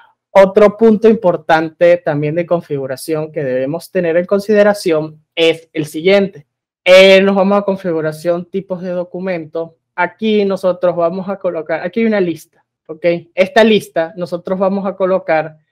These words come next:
los, eh, los tipos de documentos que vamos a utilizar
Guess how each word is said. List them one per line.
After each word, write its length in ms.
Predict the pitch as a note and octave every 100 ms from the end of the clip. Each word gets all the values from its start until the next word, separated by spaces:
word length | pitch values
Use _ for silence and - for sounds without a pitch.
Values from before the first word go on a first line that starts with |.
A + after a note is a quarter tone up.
| _ _ -
los, 220 | F#3 C#3+ -
eh, 720 | F#3 F3 F#3+ E3+ E3 C#3 - _ _ _
los 240 | F#3+ F#3+
tipos 240 | - A3 A3
de 80 | A3
documentos 560 | F#3+ E3+ F3+ F#3 G3+
que 120 | -
vamos 280 | E3 D#3 D#3+
a 40 | F#3
utilizar 720 | F3+ D#3+ C#3+ E3 F3+ F#3